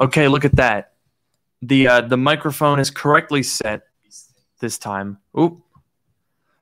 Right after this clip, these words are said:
Usually, usually we could connect to this and we somehow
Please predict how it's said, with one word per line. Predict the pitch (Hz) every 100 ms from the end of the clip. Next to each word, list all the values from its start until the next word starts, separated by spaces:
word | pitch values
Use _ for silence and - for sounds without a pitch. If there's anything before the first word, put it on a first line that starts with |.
| _ _ _ _ _ _ _ _ _ _ -
Usually, | 170 226 202 175 165 160
usually | 180 202 214
we | 175 165
could | 156 147 -
connect | - 160 170
to | 131
this | 117 113 -
and | 135 135
we | 139
somehow | - - 180 180 135 110 104 120